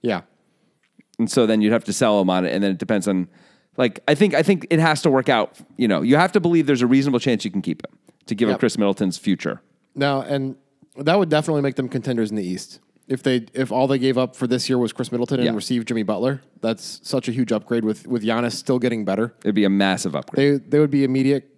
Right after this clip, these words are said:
Speaker 1: like, contenders for the first spot in the East.
Speaker 2: Yeah, I guess they would. I
Speaker 1: They'd
Speaker 2: guess
Speaker 1: have
Speaker 2: they
Speaker 1: to
Speaker 2: would.
Speaker 1: be. And I think culturally, the match between Jimmy Butler and Giannis would work quite well because Jimmy Butler's thing, at least his purported reason, which I kind of believe,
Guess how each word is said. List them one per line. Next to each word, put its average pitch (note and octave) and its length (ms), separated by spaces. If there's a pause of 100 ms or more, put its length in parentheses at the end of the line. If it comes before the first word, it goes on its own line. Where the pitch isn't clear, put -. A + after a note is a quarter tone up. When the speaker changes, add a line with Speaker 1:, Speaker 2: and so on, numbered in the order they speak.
(120)
Speaker 1:
like, G#2+ 360 (120)
contenders C#3+ 360
for - 120
the A#2+ 80
first A2 220
spot F#2+ 200
in E2+ 60
the D2 100
East. - 240 (1500)
Speaker 2:
Yeah, E3 160
I D#3 60
guess C#3 160
they D3+ 80
would. C3+ 200
I - 40 (320)
Speaker 1:
They'd C3 120
Speaker 2:
guess A#2+ 60
Speaker 1:
have B2+ 120
Speaker 2:
they G2+ 40
Speaker 1:
to F#2+ 40
Speaker 2:
would. G2 80
Speaker 1:
be. G2+ 140
And B2+ 100
I D#3 80
think - 460
culturally, C3 800 (160)
the C3+ 120
match B2+ 340
between C3 280
Jimmy B2+ 160
Butler B2 280
and A#2 100
Giannis A#2 300
would G#2+ 80
work A#2 220
quite G#2+ 240
well A2+ 180
because G#2 520 (560)
Jimmy E3+ 160
Butler's D#3 320
thing, C#3 480 (140)
at C3+ 80
least C#3 280
his B2+ 400 (380)
purported E3+ 400
reason, B2+ 260
which F#3 120
I B3 60
kind G#3+ 360
of B2 220
believe, A2+ 520